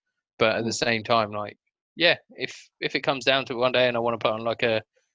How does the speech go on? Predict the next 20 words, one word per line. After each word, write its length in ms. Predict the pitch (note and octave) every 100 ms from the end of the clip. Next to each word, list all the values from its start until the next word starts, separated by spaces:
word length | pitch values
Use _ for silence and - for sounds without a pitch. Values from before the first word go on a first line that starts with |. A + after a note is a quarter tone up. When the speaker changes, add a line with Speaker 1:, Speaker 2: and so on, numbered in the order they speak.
| -
Speaker 1:
schlocky 560 | - C3+ A#2+ A#2+ A2+ A2+
horror 300 | A#2+ A#2+ A2
film. 420 | - A2 A2+ A2+ A2
I 160 | C3 A#2+
already 400 | B2+ B2 A#2+ A#2
own 180 | A#2 A2+
Life. 320 | A2 A2+ -
I 100 | A2
already 260 | A2+ A2 G#2+
own 180 | G#2+ G#2+
all 160 | A2
the 160 | G#2 G#2
Alien 380 | G#2+ G#2+ G#2+ G#2
D 180 | G#2 G2+
V 100 | G#2
Ds, 400 | G#2 G#2 - -
uh, 120 | A#2 G#2+
or 160 | A2+
Speaker 2:
Mm. 40 | A2+
Speaker 1:
Blu-rays. 500 | A2 G#2 A2 G#2+